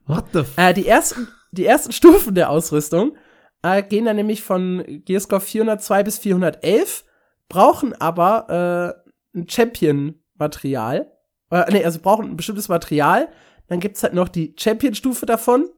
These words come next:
Speaker 2: die etwas erhöhte. Die beginnt dann auf einem höheren Gearscore. Und das überlappt sich halt teilweise einfach, welche Stufe du erreichen kannst und welche Materialien du brauchst. Und jedes Material bekommst du dann auch noch von anderen Gegnern oder aus anderen Aktivitäten.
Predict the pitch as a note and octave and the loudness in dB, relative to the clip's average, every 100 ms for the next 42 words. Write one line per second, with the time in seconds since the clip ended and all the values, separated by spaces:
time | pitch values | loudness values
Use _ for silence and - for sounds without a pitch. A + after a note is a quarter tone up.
0 | _ D#3 E3+ F3+ - D3+ D3 G3 D4 F4+ | _ -4 -2 -4 -4 -4 -2 -2 -2 -4
1 | - _ _ _ F#3+ F3 E3+ G3 F3+ D#3 | -8 _ _ _ -8 -6 -4 -2 0 -2
2 | - D#3+ D3 G#3 A#3+ B3+ G3+ B3 C#4+ - | -4 -2 0 0 0 -4 -4 -4 -4 -2
3 | C4 C#4 - - - G3+ G3+ G#3+ F#3 G#3 | -2 -2 -10 -20 -4 -2 -2 -4 -2 0
4 | C#4+ - - F3 - E3 D#3+ - _ - | 0 -2 -2 -2 0 -2 -2 -4 _ -2
5 | E3 D#3 D3+ D3+ D#3+ D3+ E3 F3 D#3+ E3 | 0 2 0 -2 -2 -4 -6 -4 -6 -6
6 | - _ _ _ D#3 F#3 G3 - A#3 A3+ | -10 _ _ _ -2 0 0 -4 -6 -6
7 | F3+ E3+ D3+ D#3+ G3 A3+ G3+ A3 G#3 B3 | -6 -4 -4 0 -2 -2 -8 -6 -4 -6
8 | - - G3 G3 F#3+ F#3 F3 F3+ - E3 | -10 -8 -6 -4 -4 -4 -4 -6 -4 0
9 | D#3+ F#3+ D#3 D#3 D#3 C#3+ C3+ C3+ C3+ - | 2 2 0 -2 -6 -10 -4 -4 -4 -12
10 | _ _ _ _ D#3+ D3 F#3+ G3 F#3 F3 | _ _ _ _ -8 -2 -2 -2 -6 -4
11 | F3 E3 G#3 - G3+ G3+ F#3+ F3+ F3+ F#3+ | -2 0 -2 -4 -6 -6 -4 -4 -2 -4
12 | F3+ - D#3 F#3 G3+ F#3 D#3 G3+ A3 F#3 | -4 -6 -4 -2 -2 -4 -2 -4 -2 -4
13 | E3 D#3+ D3+ - F3+ G#3+ F#3 F#3 D#3 - | -2 -4 -6 -4 -2 -2 -2 -4 -6 -8
14 | E3 D#3 F3 E3 E3 C3+ | -6 -2 2 2 0 -14